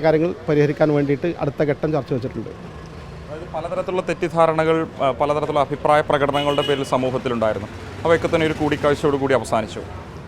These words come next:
Speaker 1: ഈ തങ്ങൾക്ക് വ്യക്തിപരമായി പ്രയാസം ഉണ്ടാക്കുന്ന കാര്യങ്ങൾ അവസാനിച്ചു. പിന്നെ ആ കൂട്ടത്തിൽ ഞങ്ങളൊരു കാര്യം ഉന്ന-, ഉന്നയിച്ചു. ഈ പ്രശ്നങ്ങളൊക്കെ തീരുന്ന സാഹചര്യത്തിൽ ഞങ്ങൾക്ക് വളരെ പ്രയാസം ഉണ്ടാക്കിയ ഒരു കാര്യം ഇപ്പോൾ ലൈവിലുള്ള വിഷയമുണ്ട്.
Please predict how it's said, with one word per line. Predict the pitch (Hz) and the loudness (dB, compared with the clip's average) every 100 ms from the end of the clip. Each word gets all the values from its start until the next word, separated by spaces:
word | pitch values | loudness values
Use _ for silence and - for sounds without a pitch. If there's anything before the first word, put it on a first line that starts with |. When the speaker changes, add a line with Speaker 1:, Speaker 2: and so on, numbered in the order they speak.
| - - - 196 | -16 -10 0 4
Speaker 1:
ഈ | 202 185 170 - | 6 6 2 4
തങ്ങൾക്ക് | 190 208 226 240 240 - 254 | 4 4 4 2 2 0 2
വ്യക്തിപരമായി | 202 - - 214 208 208 214 208 | 2 2 0 4 4 4 2 4
പ്രയാസം | 190 170 175 185 | 6 6 4 2
ഉണ്ടാക്കുന്ന | 180 175 180 196 196 | 4 4 2 0 6
കാര്യങ്ങൾ | 165 160 190 175 | 6 6 6 4
അവസാനിച്ചു. | - 135 123 104 - - - - - - - - - - - - - | 2 -2 -2 -6 -10 -12 -12 -12 -12 -12 -10 -10 -12 -12 -10 -6 0
പിന്നെ | 151 156 | 2 2
ആ | |
കൂട്ടത്തിൽ | 202 190 196 233 - 208 240 - - - - - - - - - 165 | 2 2 4 4 4 2 2 -4 -8 -8 -8 -8 -8 -8 -10 -6 0
ഞങ്ങളൊരു | 175 185 226 240 214 | 4 8 8 8 8
കാര്യം | 208 202 190 | 8 6 2
ഉന്ന-, | 196 190 | 0 4
ഉന്നയിച്ചു. | 185 190 185 196 | 4 6 6 4
ഈ | 170 196 214 | 2 2 0
പ്രശ്നങ്ങളൊക്കെ | 185 202 214 208 220 | 0 2 2 2 2
തീരുന്ന | 190 190 208 202 | 6 6 6 4
സാഹചര്യത്തിൽ | 196 175 165 156 160 117 - - - 151 | 6 6 4 2 0 -2 -4 -10 -4 2
ഞങ്ങൾക്ക് | 165 185 208 233 196 | 6 6 6 2 4
വളരെ | 156 196 220 | 4 4 6
പ്രയാസം | 208 190 | 6 6
ഉണ്ടാക്കിയ | 202 185 190 | 4 4 2
ഒരു | 180 | 4
കാര്യം | 180 180 | 4 6
ഇപ്പോൾ | 175 | 6
ലൈവിലുള്ള | 165 170 202 202 175 | 6 8 6 8 6
വിഷയമുണ്ട്. | 147 170 160 156 | 6 6 6 4